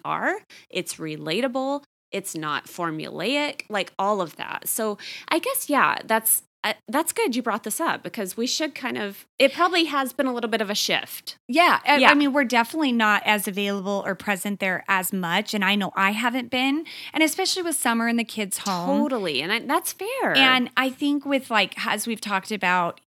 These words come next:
Speaker 2: it's a great way to reach new eyes and new
Speaker 1: Yeah.
Speaker 2: ears. And that's always been our intention with it, to help grow and bring people back to our episodes and to the pod.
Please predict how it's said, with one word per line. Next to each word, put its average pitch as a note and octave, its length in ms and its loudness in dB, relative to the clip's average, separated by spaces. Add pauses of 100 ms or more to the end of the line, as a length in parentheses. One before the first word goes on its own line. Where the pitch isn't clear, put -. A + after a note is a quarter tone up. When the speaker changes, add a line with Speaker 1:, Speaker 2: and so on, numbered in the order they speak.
(760)
Speaker 2:
it's A#3+ 160 0
a A#3+ 60 0
great A#3+ 380 0
way G#3+ 200 0
to G3 120 -4
reach F3+ 340 -6
new A3 180 2
eyes F3 380 2
and F3+ 100 -4
new F#3 140 -2
Speaker 1:
Yeah. F3+ 180 2
Speaker 2:
ears. E3 280 -4
And G#3 200 -2
that's G#3 280 0
always G#3+ 320 -2
been G#3+ 140 -2
our F3+ 120 -2
intention E3 560 -6
with D3 180 -8
it, - 140 -10
to - 80 -12
help A3+ 460 -2
grow G#3+ 600 4
and G3+ 140 -4
bring G3 240 -6
people - 260 -8
back F3 360 0
to F#3+ 340 -6
our F3 180 -2
episodes A#3+ 720 0
and F3+ 160 -4
to - 60 -14
the - 80 -6
pod. G#3 500 2